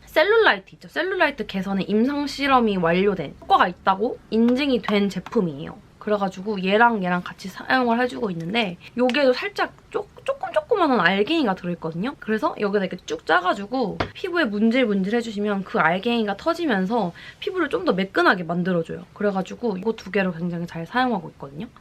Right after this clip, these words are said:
그래서 이 제품 같은 경우는 제가 직접 공구 요청을 해서 이번 주에 오픈이 되거든요.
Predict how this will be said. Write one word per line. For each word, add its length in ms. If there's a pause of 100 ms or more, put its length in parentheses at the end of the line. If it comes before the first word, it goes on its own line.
그래서 180
이 100
제품 280
같은 280
경우는 380
제가 300
직접 360
공구 360
요청을 440
해서 380 (380)
이번 400
주에 800
오픈이 420
되거든요. 720